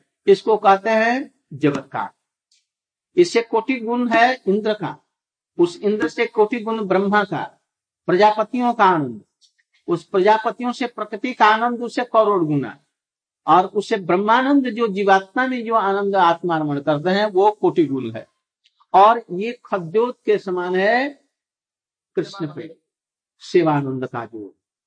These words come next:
वो अथाह अनंत समुद्र में एक जल के कण के समान ये आत्मारामत्व है। तो ये आत्मारामो,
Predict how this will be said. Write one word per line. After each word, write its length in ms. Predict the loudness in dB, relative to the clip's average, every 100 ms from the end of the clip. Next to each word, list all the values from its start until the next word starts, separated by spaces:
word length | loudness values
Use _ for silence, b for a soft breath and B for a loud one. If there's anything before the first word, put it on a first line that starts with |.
| _ 2
वो 200 | 6 6
अथाह 600 | 2 -6 -6 0 0 0
अनंत 520 | -2 -4 -2 -4 -4
समुद्र 460 | -6 -6 -8 -4 -2
में 140 | 0 -2 -6 2
एक 640 | 4 6 4 0 -6 _ _ _ _ _ _ _
जल 440 | 2 4 4 0 -8 _
के 180 | 2 2
कण 260 | 0 -2 0
के 200 | -2 -2
समान 460 | 0 2 2 -2 0
ये 120 | 0 2
आत्मारामत्व 720 | -2 -2 -4 -6 -8 -14 _ -20
है। 60 | _ _ _ _ _ _ _ _ _ _ _ -20 -20 _ _ _ _ _ _
तो 60 | 2
ये 220 | 2 -2 0
आत्मारामो, 960 | 0 0 2 4 4 2 -4 -8 -12